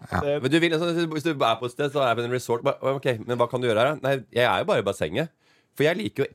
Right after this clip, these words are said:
Speaker 3: egentlig ikke å gå i vannet og tråkke på i sanda og så spise. Så når jeg var på øya med Einar, så var det noe som het Barefoot Luxury. Det var, dress code var,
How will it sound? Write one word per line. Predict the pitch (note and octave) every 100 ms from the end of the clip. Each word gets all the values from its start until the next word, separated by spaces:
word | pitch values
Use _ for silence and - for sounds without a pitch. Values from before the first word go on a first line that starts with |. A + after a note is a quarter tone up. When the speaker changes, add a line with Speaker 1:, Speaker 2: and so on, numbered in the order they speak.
| -
Speaker 3:
egentlig | F2 D#2 D#2 A2+ A2 A#2
ikke | - - A2
å | - G#2
gå | G2+
i | G#2
vannet | F2+ D#2 F2+ A2
og | G#2
tråkke | A2+ G2+
på | F2
i |
sanda | - D2+ D#2 F#2
og | F2+
så | F#2+ F#2
spise. | A2+ G2 C3+ C#3 _ _ _ _ _
Så | -
når | A#2 G#2
jeg |
var | G2
på | - A2+ A2 G#2+
øya | E2+ E2 E2
med | G2 G#2 G#2+
Einar, | G#2 E2+ A2+ D#3+ A2
så | - B2+
var | A2+ A2
det | A2+
noe | G2+
som | G2+
het | A#2 - -
Barefoot | F#2+ G2 C#3 D#3+ D#3 - - -
Luxury. | A2 B2 - - D2 C2+ - - - - _ _
Det | B2
var, | B2 C3+
dress | A2+ A#2 -
code | - D#3+ C#3
var, | C#3 D3